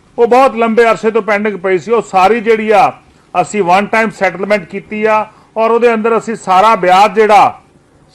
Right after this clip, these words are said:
ਸਾਰਾ ਵਿਆਜ ਆ ਜਿਹੜਾ, ਸਾਰਾ ਇੰਟਰਸਟ ਆ, ਉਹ ਹੰਡਰਡ ਪਰਸੈਂਟ ਅਸੀਂ ਵੇਵ ਆਫ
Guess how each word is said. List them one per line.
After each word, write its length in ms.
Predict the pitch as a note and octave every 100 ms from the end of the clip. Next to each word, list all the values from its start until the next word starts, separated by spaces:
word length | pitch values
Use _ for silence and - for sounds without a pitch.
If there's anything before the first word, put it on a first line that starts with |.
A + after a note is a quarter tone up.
| -
ਸਾਰਾ 280 | F#3+ G#3+
ਵਿਆਜ 460 | G#3 E3 E3+ G3+ G#3+
ਆ 80 | G#3+
ਜਿਹੜਾ, 300 | G3+ G3+ G3
ਸਾਰਾ 320 | - G3 G3+
ਇੰਟਰਸਟ 480 | F#3 B3 A#3+ - A3+
ਆ, 260 | F3+ B2+ - _ _ -
ਉਹ 180 | G#3+
ਹੰਡਰਡ 260 | G3+ G#3+ B3+
ਪਰਸੈਂਟ 440 | A#3+ G3 G3+ F#3+
ਅਸੀਂ 180 | F#3 E3+
ਵੇਵ 240 | F3 E3
ਆਫ 100 | D#3+